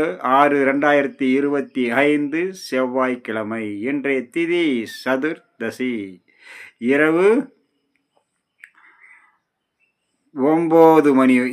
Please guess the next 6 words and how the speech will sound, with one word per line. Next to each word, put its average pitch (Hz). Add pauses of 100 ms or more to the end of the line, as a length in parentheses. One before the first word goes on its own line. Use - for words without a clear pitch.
ஏ-, 113 (3000)
ஏழு 160
மணி 147 (840)
பதினைந்து 147
நிமிடம் 117
வரை. 101